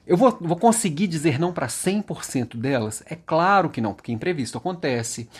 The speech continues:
algumas coisas urgentes acontecem. Eu sou um animal social, então às vezes eu preciso ajudar o outro, porque aquilo ali também vai ser legal pro meu dia a dia.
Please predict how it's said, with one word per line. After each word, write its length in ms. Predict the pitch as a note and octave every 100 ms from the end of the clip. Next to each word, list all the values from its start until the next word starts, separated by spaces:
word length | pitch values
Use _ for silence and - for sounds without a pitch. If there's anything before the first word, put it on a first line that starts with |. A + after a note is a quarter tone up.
| - -
algumas 360 | C3+ C3+ C3+
coisas 320 | - A#2+ G#2 G#2+
urgentes 560 | A#2+ A2 A2+ G2+ -
acontecem. 760 | G#2 - C#3 - A2 G#2 - A2 - -
Eu 100 | -
sou 220 | E3 - C#3+
um 320 | C#3 C3 B2
animal 460 | C#3+ C#3 C3 C#3+
social, 600 | C3+ - A#2+ - B2 A#2+
então 280 | A#2 G#2+ C3+ B2 - -
às 160 | A#2
vezes 160 | C3 A#2+
eu 80 | C3
preciso 340 | B2+ - B2
ajudar 500 | A#2+ C3 A2 C3+ D3+
o 80 | C#3+
outro, 560 | B2+ C3+ C#3+ - D#3 - - -
porque 220 | - B2
aquilo 200 | A2+ B2+
ali 140 | A#2
também 380 | A2+ B2+ A2+ B2
vai 120 | A2+
ser 140 | G#2+ G#2+
legal 320 | G#2 G#2 F#2+
pro 140 | -
meu 100 | A2+
dia 160 | G#2+ A2
a 80 | A2
dia. 300 | A2+ D3+